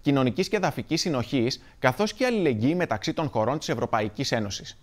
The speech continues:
Ο σεβασμός της πλούσιας πολιτιστικής και γλωσσικής της πολυμορφίας, η δημιουργία μιας οικονομικής και νομισματικής ένωσης με νόμισμα το ευρώ,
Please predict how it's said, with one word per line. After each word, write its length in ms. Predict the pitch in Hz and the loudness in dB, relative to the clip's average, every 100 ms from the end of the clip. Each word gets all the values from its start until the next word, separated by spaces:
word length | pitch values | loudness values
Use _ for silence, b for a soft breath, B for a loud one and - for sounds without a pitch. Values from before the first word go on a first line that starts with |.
| - - - - - - b b b b - | -20 -20 -20 -20 -20 -20 b b b b -2
Ο 40 | |
σεβασμός 720 | 110 101 98 95 107 143 - B | 0 2 0 2 0 0 -6 B
της 180 | 110 - | -8 -2
πλούσιας 340 | 131 196 220 | 0 0 0
πολιτιστικής 640 | 196 139 113 - 104 120 123 | 0 0 -2 -6 -4 -4 -2
και 100 | 165 | 0
γλωσσικής 420 | 143 - - 131 | -2 -2 -4 -4
της 120 | 165 | -2
πολυμορφίας, 840 | 143 113 110 - 113 98 151 - - - - - - - b b b | 0 2 0 0 0 0 -2 -8 -20 -20 -20 -20 -20 -20 b b b
η 120 | 120 | 2
δημιουργία 640 | 117 123 120 113 131 202 123 | 4 4 4 2 2 0 2
μιας 240 | 147 208 | 0 -2
οικονομικής 520 | - 175 117 - - | -2 0 0 0 0
και 100 | 151 | 0
νομισματικής 640 | 123 113 113 104 - 156 139 | 0 0 -2 -4 -6 -2 0
ένωσης 440 | 123 104 139 - B B | 0 -2 -4 -6 B B
με 140 | 113 | 2
νόμισμα 380 | 117 143 143 147 | 4 2 2 0
το 120 | 110 | 0
ευρώ, 500 | 104 123 117 139 | 2 2 0 -2